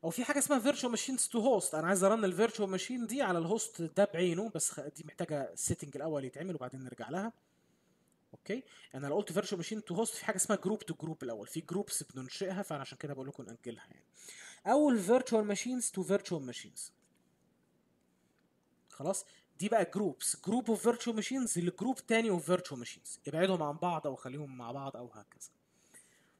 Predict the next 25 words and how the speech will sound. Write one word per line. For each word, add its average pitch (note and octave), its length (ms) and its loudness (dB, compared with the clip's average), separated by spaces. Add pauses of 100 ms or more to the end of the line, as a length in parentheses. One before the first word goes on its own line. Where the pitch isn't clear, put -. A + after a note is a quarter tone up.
(300)
هنا F#3+ 520 0
انا A3+ 80 4
عايز A3+ 180 4
اقول G#3+ 180 4
له G#3 80 6
لو G3 120 10
سمحت G3+ 340 -2
separate - 680 6
ال D#3 80 -4
virtual B2 420 -10
machines. - 360 -14
هاجي G3+ 180 -4
هنا G3+ 140 0
اقول F3+ 160 2
له F#3 300 4
add - 160 -8 (100)
واختار G#3+ 420 2
ال F#3+ 80 -4
virtual F#3 280 -2
machines F3+ 460 -8
اللي A#2+ 140 -14
في - 180 -14
ال A#2 120 -12
environment D3 380 -2
عندي. G3 360 -4